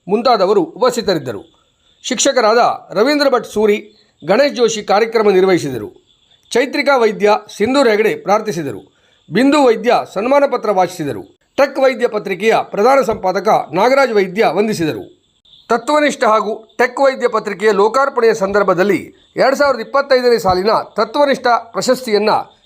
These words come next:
ಜಲತಜ್ಞ ಹಾಗೂ ಪರಿಸರ ಬರಹಗಾರ ಶಿವಾನಂದ್ ಕಳವೆ ಅವರಿಗೆ ಪ್ರದಾನ ಮಾಡಲಾಯಿತು. ಪ್ರಶಸ್ತಿ ಸ್ವೀಕರಿಸಿ ಶಿವಾನಂದ ಕಳವೆ ಮಾತನಾಡಿ, "ಪತ್ರಕರ್ತರು ಎಂದರೆ ಅಡುಗೆ ಭಟ್ಟರು ಎಂದರೂ ತಪ್ಪಾಗಲಾರದು. ಪತ್ರಕರ್ತರು ಒಳ್ಳೆಯ ಅಡುಗೆ ಮಾಡಿದರೆ ಸಮಾಜದ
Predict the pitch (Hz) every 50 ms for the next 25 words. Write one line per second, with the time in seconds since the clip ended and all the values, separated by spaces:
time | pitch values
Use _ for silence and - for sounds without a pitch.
0 | - - 175 220 269 285 285 285 254 226 254 233 233 220 220 220 226 - 214 220
1 | 254 269 262 214 208 196 185 196 202 190 196 208 208 147 107 - - _ _ _
2 | - - - 220 240 285 294 302 294 269 - 233 226 220 226 214 185 190 196 226
3 | 214 175 151 - 170 185 202 233 240 233 208 202 190 175 170 156 139 139 - 98
4 | - _ _ _ _ _ _ _ _ - - 233 220 302 302 311 302 - - 262
5 | 254 208 247 233 226 226 226 185 - 202 220 269 277 285 269 254 262 233 226 220
6 | 220 208 196 190 190 180 165 185 196 170 127 - - _ _ _ _ _ - 214
7 | 226 220 294 302 254 269 254 - - 220 214 202 190 202 214 202 151 - - -
8 | _ _ _ - 202 240 277 302 302 285 262 254 - 226 208 208 202 190 190 196
9 | 220 240 - 302 - - - 180 185 - 247 233 214 202 180 170 143 123 104 107
10 | - _ _ _ _ _ _ - 233 247 254 311 302 277 285 262 - 247 233 226
11 | 180 202 226 240 226 220 185 208 240 262 285 262 240 220 202 196 214 202 156 -
12 | - - _ _ _ _ - - 220 240 285 294 285 254